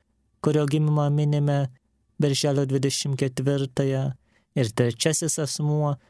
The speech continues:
tai švenčiausia mergelė Marija, kurios gimimą minime rugsėjo aštuntąją dieną. Tai trys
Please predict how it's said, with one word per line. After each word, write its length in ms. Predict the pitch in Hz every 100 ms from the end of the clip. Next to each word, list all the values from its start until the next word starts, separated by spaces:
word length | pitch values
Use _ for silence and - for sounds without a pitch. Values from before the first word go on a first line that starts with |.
| _ _
tai 160 | - 135
švenčiausia 800 | - 135 127 135 131 127 - 131
mergelė 560 | 127 127 131 131 131
Marija, 640 | 127 127 127 131 139 160 143 _ _ _ _ _
kurios 320 | - 127 127 110
gimimą 400 | 127 131 139 135
minime 420 | 131 127 127 123
rugsėjo 680 | 120 120 - - 127 127 123 123 _ _
aštuntąją 880 | - 123 - - 127 123 123 127 123 123
dieną. 560 | 123 139 131 113 107 107 107 _ _ _ _ _ _ _ _ _ _ -
Tai 120 | 107 104
trys 380 | - 113 110